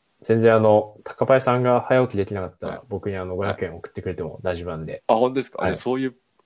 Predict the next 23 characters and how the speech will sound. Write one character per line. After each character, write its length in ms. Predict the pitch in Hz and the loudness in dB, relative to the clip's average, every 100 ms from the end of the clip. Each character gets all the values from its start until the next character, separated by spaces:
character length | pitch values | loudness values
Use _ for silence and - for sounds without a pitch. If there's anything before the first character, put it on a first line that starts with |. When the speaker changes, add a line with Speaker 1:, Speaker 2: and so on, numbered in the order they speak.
| _ _ | _ _
Speaker 2:
ペ 100 | 120 | -6
ナ 100 | 139 | -4
ル 60 | |
テ 120 | 131 - | -4 -8
ィ 40 | |
を 20 | |
課 120 | - | -8
そ 160 | 101 101 | -10 -10
う 40 | |
か 140 | - - | -10 -16
な。 920 | - - 160 - 170 185 - - - | -12 0 2 4 4 4 2 0 -2
Speaker 1:
<laughs> 80 | - 175 151 165 185 - 180 - - - - - - - - 90 160 - - - - - - - - - - _ _ _ _ | 2 4 6 2 0 0 -4 -4 -8 -12 -12 -14 -16 -18 -12 -10 -10 -14 -20 -20 -20 -20 -20 -18 -18 -18 -20 _ _ _ _
Speaker 2:
毎、 260 | 107 113 117 | -14 -12 -10
毎 220 | 104 104 | -6 -6
朝、 360 | 107 - 104 98 | -6 -6 -6 -4
八 100 | 98 | -6
木 120 | 98 | -8
さ 180 | 95 101 | -10 -12
ん 160 | 98 92 | -10 -10
に、 320 | 92 87 78 _ _ _ _ _ | -8 -10 -14 _ _ _ _ _
な 100 | - | -2
ん 20 | |
だ 80 | - | 0